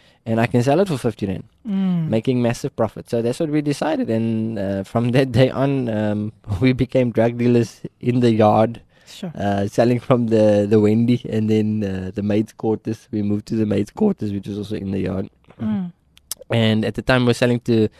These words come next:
Speaker 1: it's, it's strange actually, um, <laughs> how much people you meet through drugs and stuff, because we were actually selling to very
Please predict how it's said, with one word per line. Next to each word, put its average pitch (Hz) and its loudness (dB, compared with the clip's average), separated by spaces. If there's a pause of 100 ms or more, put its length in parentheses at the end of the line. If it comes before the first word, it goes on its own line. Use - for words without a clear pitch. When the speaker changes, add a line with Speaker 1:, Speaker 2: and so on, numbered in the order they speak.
(540)
Speaker 1:
it's, - -6
it's - -6
strange 165 0
actually, 127 0
um, 101 -2
<laughs> - -10
how 123 -2
much 131 -4
people 135 -2
you 117 4
meet 104 0
through 110 0
drugs 101 -2
and 104 -4
stuff, 101 -4
because 98 -4
we 107 -2
were 120 0
actually 120 -2
selling 113 0
to 110 -2
very 110 2